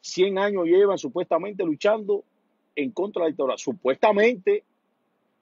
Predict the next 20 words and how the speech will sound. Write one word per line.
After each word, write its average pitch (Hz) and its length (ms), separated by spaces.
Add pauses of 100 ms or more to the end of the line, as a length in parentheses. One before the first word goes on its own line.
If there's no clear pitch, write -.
(240)
loco, 208 320
¿dónde 202 240
está 208 240
el 175 120
plan 185 540
de 151 200
rescate, 147 640
de 135 80
ayuda 175 340
al 175 100
pueblo 185 280
cubano 180 420
si 135 140
se 135 100
tiraba 135 340
a 160 40
las 139 120
calles? 98 400
¿Dónde 214 220
está? - 340